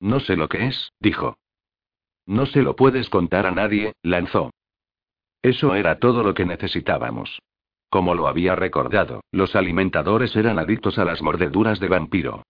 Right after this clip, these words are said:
Aceptábamos eso como parte de la vida, pero al mismo tiempo los despreciábamos por eso. Para todos los demás,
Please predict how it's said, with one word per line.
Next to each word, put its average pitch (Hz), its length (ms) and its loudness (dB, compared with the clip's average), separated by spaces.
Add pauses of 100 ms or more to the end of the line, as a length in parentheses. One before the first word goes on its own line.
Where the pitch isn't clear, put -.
(400)
Aceptábamos 120 800 0
eso 117 240 2
como 101 220 0
parte 117 340 2
de 98 100 -2
la 87 120 2
vida, 104 340 0 (140)
pero 98 240 2
al 80 100 0
mismo 107 380 -2
tiempo 98 340 0
los 85 180 0
despreciábamos 113 840 0
por 90 180 2
eso. - 280 -4 (500)
Para 85 240 0
todos 113 340 0
los 87 160 -2
demás, 85 480 -2